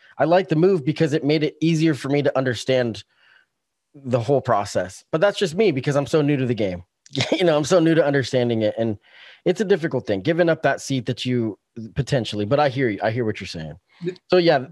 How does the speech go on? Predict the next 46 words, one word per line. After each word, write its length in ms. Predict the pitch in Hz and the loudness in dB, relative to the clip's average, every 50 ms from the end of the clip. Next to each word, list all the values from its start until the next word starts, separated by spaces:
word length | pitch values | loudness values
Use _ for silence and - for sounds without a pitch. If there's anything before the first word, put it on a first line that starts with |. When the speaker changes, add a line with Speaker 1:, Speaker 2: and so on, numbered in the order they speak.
| _ _ | _ _
Speaker 1:
So 180 | - - 185 180 | -2 2 2 4
Speaker 2:
the 60 | 185 214 | 4 4
thing, 60 | 214 | 4
Speaker 1:
everybody 420 | 233 233 269 - - 226 196 185 165 | 4 4 4 2 2 2 0 0 0
Speaker 2:
though, 80 | 156 151 | -2 -4
Speaker 1:
Go 260 | 143 139 147 - - _ _ _ | -6 -8 -12 -14 -16 _ _ _
Speaker 2:
is 140 | - - 123 | 0 0 2
Speaker 1:
ahead. 160 | 117 190 170 | 2 0 -2
Speaker 2:
that 40 | - _ | -4 _
he, 120 | - 226 - | -10 -10 -10
he 240 | - - - 233 | -10 -6 -4 -2
would 160 | 226 196 233 247 | 0 0 0 0
have 100 | 233 170 | 0 -4
had 140 | 139 123 | -6 -8
the 60 | 117 107 | -8 -12
votes. 440 | - - - _ - - - - _ _ _ _ _ 120 | -14 -16 -16 _ -14 -14 -14 -16 _ _ _ _ _ -2
Speaker 1:
Yeah, 160 | 117 113 - | -2 -2 0
Speaker 2:
I 40 | - | -2
mean, 160 | 139 139 131 127 | -4 -6 -4 0
Speaker 1:
right. 220 | 147 151 123 98 | 2 2 2 2
Speaker 2:
I, 80 | 139 165 | -2 -4
I 40 | 180 - | -4 -2
believe 220 | 165 160 160 151 | -2 -2 -2 -2
that 100 | 151 143 | -2 -6
he 80 | 127 143 | -6 -6
would 140 | 135 135 127 | -4 -4 -4
have. 100 | 135 127 | -4 -4
He's, 340 | - - 196 190 - - _ _ | -4 -6 -6 -6 -6 -10 _ _
he's 240 | - - 214 180 - | -8 -6 -6 -6 -6
clearly, 800 | - - - - 208 208 214 214 196 185 170 160 156 156 156 _ _ - - - - _ _ _ _ _ _ | -8 -12 -8 -2 -2 0 0 0 0 0 0 0 -2 -2 -6 _ _ -20 -20 -20 -20 _ _ _ _ _ _
of 140 | 185 185 180 | -4 -2 0
the 120 | 170 175 | 0 -2
incumbent 440 | 170 165 165 - 208 214 208 196 - | -2 -4 -4 -2 -2 -2 -2 -4 -6
counselors, 420 | - 165 165 151 147 - 156 139 - | -4 -4 -4 -2 -2 -4 -4 -4 -4
he's 180 | - 160 151 - | -4 -6 -6 -6
clearly 420 | - - - 185 170 180 175 175 | -8 -6 -4 -2 0 0 0 0
the 80 | 170 175 | 0 -2
most 220 | 165 160 160 - | -4 -4 -4 -4
qualified. 600 | - 170 139 131 135 127 - 139 120 120 110 123 | -4 -2 -2 -2 -4 -6 -4 -4 -4 -4 -4 -8
He's 200 | 131 120 143 127 | -10 -10 -8 -6
Speaker 1:
Right. 100 | - - | -6 -6
Speaker 2:
clearly 640 | - - 175 165 165 165 160 160 160 156 160 165 160 _ _ - - _ - | -6 -4 -2 0 0 2 0 0 0 0 -2 -4 -8 _ _ -20 -20 _ -6
the 100 | 147 156 | -6 -6
person 420 | 151 - 175 165 160 - 165 151 | -4 -2 -2 -2 -2 -2 -4 -4
who 200 | 123 120 143 139 | -4 -6 -6 -6
has 600 | 135 - 139 135 139 139 143 147 147 - - - | -4 -2 0 0 0 0 -2 -4 -4 -8 -10 -12